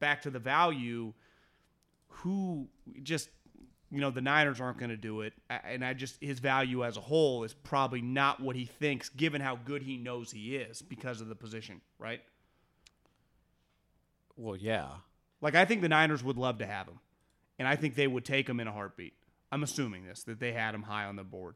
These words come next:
Speaker 2: Well.
Speaker 1: I, I just, well, you can't, it's hard to assume. Who knows? Maybe they didn't.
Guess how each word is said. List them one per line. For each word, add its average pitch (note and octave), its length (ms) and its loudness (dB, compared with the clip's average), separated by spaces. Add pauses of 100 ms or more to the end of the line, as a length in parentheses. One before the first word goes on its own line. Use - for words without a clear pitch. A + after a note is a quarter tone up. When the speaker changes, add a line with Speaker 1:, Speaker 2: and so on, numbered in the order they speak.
Speaker 2:
Well. A2 320 -6 (640)
Speaker 1:
I, D3 140 0
I D#3+ 100 0
just, D3 300 -4 (520)
well, C#3 100 -6
you A#2 100 -10
can't, A#2 300 -6
it's G#2+ 120 -12
hard A2 200 -6
to G#2 60 -10
assume. G#2+ 280 -8
Who A2 120 -6
knows? G2+ 260 -6
Maybe A2+ 200 -2
they G#2 100 -6
didn't. G#2 280 -6